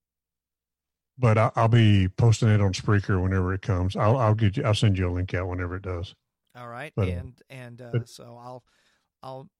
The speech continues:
Speaker 2: I'll mention the, excuse me, I'll mention The Hard Drive coming up. Uh, when,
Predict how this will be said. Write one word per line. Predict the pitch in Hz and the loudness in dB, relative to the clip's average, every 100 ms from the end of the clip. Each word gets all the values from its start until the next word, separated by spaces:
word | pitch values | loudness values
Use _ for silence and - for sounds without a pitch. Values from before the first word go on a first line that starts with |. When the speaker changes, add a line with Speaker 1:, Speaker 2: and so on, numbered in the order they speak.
| _ - | _ -16
Speaker 2:
I'll | 143 | -16
mention | 143 151 139 156 139 | -14 -16 -16 -16 -16
the, | 120 _ _ _ _ _ _ | -18 _ _ _ _ _ _
excuse | - - 180 | -20 -16 -16
me, | 131 | -16
I'll | 123 | -18
mention | 139 135 139 | -18 -18 -20
The | 120 | -16
Hard | 151 165 | -14 -14
Drive | 147 135 131 147 _ _ _ _ _ _ _ _ _ _ _ _ _ _ _ | -18 -18 -18 -20 _ _ _ _ _ _ _ _ _ _ _ _ _ _ _
coming | - 135 127 | -20 -20 -18
up. | 123 123 _ | -20 -20 _
Uh, | 127 117 117 113 _ _ _ _ _ _ _ _ | -20 -20 -20 _ _ _ _ _ _ _ _ _
when, | 147 170 185 156 | -20 -20 -18 -20